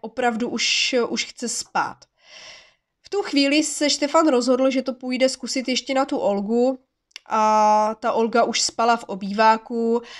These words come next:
a ona ho prostě v polospánku taky nějak jako začala odmítat. Takže Štefan od nich odešel do koupelny, kde si dal sprchu. A těžko říct, co se mu odehrávalo v hlavě,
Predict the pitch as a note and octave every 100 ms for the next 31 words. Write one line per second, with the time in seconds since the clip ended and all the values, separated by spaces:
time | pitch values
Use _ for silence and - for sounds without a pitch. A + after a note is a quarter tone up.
0 | - - G#3+ G#3 G3+ A3 A3+ G#3+ G#3+ G#3
1 | G#3+ G#3 - A#3 A3+ G#3 G3+ G3 A3+ G#3+
2 | A3 - A3+ - - A#3+ A#3 A3+ A3 A3+
3 | - A3 G#3 - A#3 A#3+ G3+ G3+ G#3 G3
4 | F#3+ F3+ B3 _ _ - - _ - G#3+
5 | G3+ F#3 A3+ A3 G#3+ - G3+ A#3 B3 A#3+
6 | A#3+ F4+ - A3+ A3 A3+ - F4+ C4 A3+
7 | - G#3 G3 F#3+ F#3 E3+ - B3 A3 G#3
8 | G3+ G3 F#3+ - A#3 E4 - - C4 -
9 | - - _ _ - - - - - _
10 | _ A3+ B3+ E4+ E4+ G4+ D4 C#4+ C#4+ -
11 | - D4+ D#4 - C4+ D#4+ D4 C#4 C4 C4+
12 | B3+ B3+ B3+ B3+ B3+ G3+ G#3+ G3+ D#3